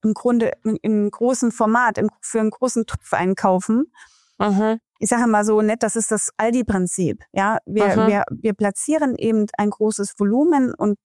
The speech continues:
Speaker 1: vor dem Hintergrund können wir dann auch Prämien anbieten, die eben, ja, sehr viel besser sind als, äh,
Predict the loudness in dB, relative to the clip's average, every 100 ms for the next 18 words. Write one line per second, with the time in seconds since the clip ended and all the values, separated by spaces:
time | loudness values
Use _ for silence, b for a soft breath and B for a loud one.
0 | _ _ -6 0 2 2 2 2 0 -2
1 | 0 0 B B B -4 0 2 2 2
2 | 2 0 -2 0 2 2 2 0 0 0
3 | 0 0 -2 -4 -4 0 0 2 2 2
4 | 0 -6 _ _ _ -2 0 -2 _ -8
5 | -4 0 0 0 0 0 0 0 0 2
6 | 2 0 -4 b b b -4 -2 0 -2
7 | -4 -2 0 0